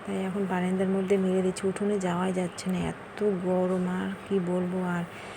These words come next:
তার জন্য আর উঠোনে দিব না, ওই জন্য বারান্দায় মেলে দিলাম। তার পুজো দেওয়া হলো, তারপর আবার রান্না বান্না আছে, মেয়ের খাওয়া দাওয়ার ব্যাপার আছে, তাই না? যাই হোক,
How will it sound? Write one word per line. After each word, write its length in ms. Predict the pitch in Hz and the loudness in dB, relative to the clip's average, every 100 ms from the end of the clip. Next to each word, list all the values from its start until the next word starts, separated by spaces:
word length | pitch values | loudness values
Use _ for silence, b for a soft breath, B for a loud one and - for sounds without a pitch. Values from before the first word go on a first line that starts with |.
| B B - | B B -8
তার 180 | 208 185 | -2 0
জন্য 180 | 196 208 | 0 0
আর 200 | 202 190 | 2 0
উঠোনে 320 | 180 196 196 | 0 2 2
দিব 160 | 185 190 | 2 2
না, 340 | 202 214 226 254 B B B - | 0 0 0 -2 B B B -6
ওই 60 | 196 | -2
জন্য 120 | 208 | 0
বারান্দায় 580 | 190 175 180 190 196 247 | 2 4 4 2 4 4
মেলে 300 | 233 175 175 | 4 4 2
দিলাম। 300 | 175 180 180 - - - - - - - - - - - B B 185 - | 2 2 2 2 2 -2 -10 -14 -14 -14 -16 -14 -12 -10 B B -10 -4
তার 140 | 185 - | -4 -2
পুজো 200 | 202 202 | 2 4
দেওয়া 220 | 196 196 | 4 2
হলো, 180 | 185 202 | 2 2
তারপর 280 | 196 190 196 | 0 -2 -2
আবার 180 | 196 196 | -2 0
রান্না 320 | 190 185 190 | 0 0 0
বান্না 460 | 190 190 185 190 190 | 2 2 2 0 0
আছে, 320 | 190 - 196 | -2 0 2
মেয়ের 260 | 190 190 190 - | 2 0 -2 -2
খাওয়া 220 | 180 190 | -2 0
দাওয়ার 240 | 185 190 | 0 0
ব্যাপার 340 | 185 185 180 196 | 0 -2 0 0
আছে, 300 | 190 185 190 | 0 -2 -4
তাই 180 | 202 208 | -2 -2
না? 200 | 208 185 - B B B B B B B B B - - - - - - - - - - B B B B - - | 0 -2 -6 B B B B B B B B B -12 -12 -8 -6 -6 -8 -10 -12 -14 -16 B B B B -2 0
যাই 160 | 220 214 | 2 2
হোক, 220 | 208 - | 0 -4